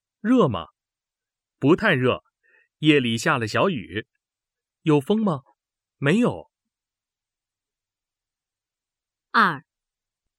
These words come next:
Speaker 2: 这儿的冬天冷不冷？
Speaker 1: 很冷。
Speaker 2: 风大不大？
Speaker 1: 非常大。
Speaker 2: 夏天怎么样？
Speaker 1: 特别热。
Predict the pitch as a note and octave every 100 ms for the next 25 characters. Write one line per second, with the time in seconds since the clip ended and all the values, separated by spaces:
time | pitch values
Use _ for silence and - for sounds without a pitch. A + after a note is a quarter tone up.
0 | _ _ _ _ - F#4+ E4 C4+ A#3+ F4
1 | E4+ F#4 F4+ G3 D3+ D4 D4+ G3 - -
2 | _ _ _ - A#2+ E3 G2+ D#2 D2+ _
3 | _ _ _ _ - F#4+ G4+ E4+ F#3 F3
4 | E3+ D#3+ _ - D3+ G#3 - F2+ F2+ E2
5 | - _ _ _ _ _ _ - - G4+
6 | C4 - A3 A3+ F#3 C#3+ E3 E3 C3 _
7 | _ _ - B3+ F#3 A2 E2 F#2+ G2+ D#2+